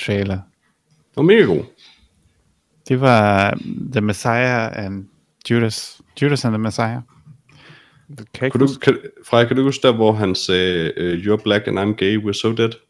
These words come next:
Speaker 3: <laughs>
Speaker 2: Kunne du ikke
Speaker 3: Hilarious.
Speaker 1: Det var ikke sjovt, det er helt vildt outdated.
Speaker 2: Men
Speaker 3: Det
Speaker 2: det er jo
Speaker 3: var
Speaker 2: derfor,
Speaker 3: helt
Speaker 2: det er
Speaker 3: vildt sjovt.
Speaker 2: sjovt, Freja.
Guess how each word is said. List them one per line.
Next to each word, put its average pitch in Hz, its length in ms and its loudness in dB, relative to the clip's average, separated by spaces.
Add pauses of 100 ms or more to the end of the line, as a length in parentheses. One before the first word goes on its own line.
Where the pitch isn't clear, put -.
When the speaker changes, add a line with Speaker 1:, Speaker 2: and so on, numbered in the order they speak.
(420)
Speaker 3:
<laughs> - 540 -20
Speaker 2:
Kunne 135 180 -2
du 151 60 4
ikke 147 100 2
Speaker 3:
Hilarious. 214 460 2
Speaker 1:
Det 117 140 -6
var 131 160 -2
ikke 165 220 -2
sjovt, 190 480 6
det 180 160 4
er 165 40 6
helt 185 140 4
vildt 175 160 0
outdated. 170 540 0 (440)
Speaker 2:
Men 226 120 -10
Speaker 3:
Det - 40 -20
Speaker 2:
det 98 120 -2
er 165 100 2
jo 95 60 0
Speaker 3:
var 143 120 4
Speaker 2:
derfor, 135 160 6
Speaker 3:
helt 143 120 2
Speaker 2:
det 143 60 4
er - 20 2
Speaker 3:
vildt 151 60 2
sjovt. 208 440 6
Speaker 2:
sjovt, - 100 -16
Freja. 76 360 -12